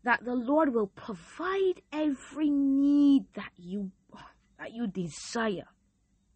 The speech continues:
Right? He's not a God that goes back on his word. He says in his word, my God, when I, when I speak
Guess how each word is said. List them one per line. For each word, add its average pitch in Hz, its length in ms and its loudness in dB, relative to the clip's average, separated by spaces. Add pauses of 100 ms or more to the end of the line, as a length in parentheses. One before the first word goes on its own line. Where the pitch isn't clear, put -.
(1080)
Right? 302 320 -2
He's 294 260 0
not 349 280 2
a 269 100 0
God 285 480 4
that - 240 2
goes 220 320 0 (140)
back 269 220 2 (100)
on 202 180 -2
his 165 240 -6
word. 208 600 -2 (1300)
He 262 120 -4
says 339 400 -2
in 254 140 0
his 208 180 -4
word, 285 720 6
my 202 400 -8 (240)
God, 285 480 0
when 285 200 -4
I, 262 200 -4 (400)
when 320 220 -4
I 320 120 0
speak - 720 -10